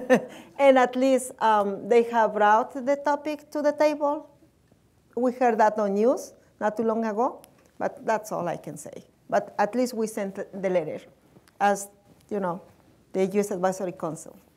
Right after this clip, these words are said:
telling them that we exist and we are interested in having a meeting with them.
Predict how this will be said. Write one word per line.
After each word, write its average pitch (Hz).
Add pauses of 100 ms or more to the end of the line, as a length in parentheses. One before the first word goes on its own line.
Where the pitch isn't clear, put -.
(120)
telling 202
them 165
that 165
we 185
exist 233
and 170
we 196
are 190
interested 208
in 180
having 185
a 185
meeting 180
with 165
them. -